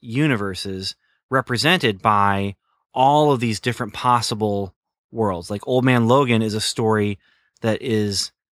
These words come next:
more or less a what if. It's, it's a, the end of Wolverine, you know, and so that world is merged into this Battle World, and you have,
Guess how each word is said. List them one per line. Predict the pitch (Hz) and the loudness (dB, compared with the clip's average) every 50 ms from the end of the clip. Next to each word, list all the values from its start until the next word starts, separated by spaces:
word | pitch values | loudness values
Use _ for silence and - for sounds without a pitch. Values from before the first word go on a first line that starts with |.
| _ _ _ _ _ _ _ _ _ _ _ _ _ _ | _ _ _ _ _ _ _ _ _ _ _ _ _ _
more | - - - 330 294 233 190 185 | -20 -20 -14 -8 -2 0 2 4
or | 185 | 4
less | 151 123 120 - | 4 2 2 2
a | 143 | 0
what | 120 120 127 135 139 | 0 2 2 4 4
if. | 135 113 92 87 - - | 4 2 0 -2 -4 -8
It's, | 107 - | -8 -8
it's | - - 143 - | -8 -8 -6 -4
a, | 131 120 113 120 - - | -2 -2 -2 -4 -6 -8
the | - 113 120 117 - 147 | -8 -8 -8 -4 0 2
end | 139 143 151 147 143 | 2 4 2 2 0
of | - 120 117 110 110 110 104 107 | 2 2 2 2 2 0 -2 -2
Wolverine, | 104 110 110 107 104 104 98 95 92 - 95 95 - _ _ _ _ _ _ _ _ _ _ _ _ | 0 0 2 2 2 -2 -4 -4 -8 -10 -14 -18 -20 _ _ _ _ _ _ _ _ _ _ _ _
you | - 131 104 101 | -10 -8 -6 -6
know, | 95 82 87 - - - _ _ - | -6 -8 -10 -12 -16 -20 _ _ -6
and | - 135 127 120 110 | -4 -2 -2 -2 -2
so | - - 131 120 117 113 110 110 104 _ _ _ _ _ _ _ _ _ _ _ _ _ | -2 0 2 4 4 4 4 2 0 _ _ _ _ _ _ _ _ _ _ _ _ _
that | - 120 107 101 123 120 127 131 - - | -20 -18 -4 0 2 2 2 2 -2 -4
world | - 113 104 123 151 143 123 107 98 98 104 113 113 - _ _ _ _ _ _ _ _ _ _ _ _ _ _ _ _ _ _ _ - | -8 -2 2 2 4 4 4 2 0 0 -2 -4 -8 -12 _ _ _ _ _ _ _ _ _ _ _ _ _ _ _ _ _ _ _ -8
is | 123 110 98 98 | -6 -6 -6 -4
merged | 110 113 117 127 135 127 120 113 98 - 135 | 0 2 4 4 4 4 2 0 0 0 0
into | 127 117 110 120 110 | 0 0 2 2 2
this | 110 101 | 0 0
Battle | - 107 101 98 98 95 | 0 -2 -2 0 -2 -4
World, | 101 - 76 - - - | -6 -8 -8 -8 -8 -6
and | 123 113 113 | -4 -4 -2
you | 117 120 120 | -2 -2 -2
have, | 117 123 120 117 117 113 107 - - | 0 2 2 4 4 2 0 -4 -8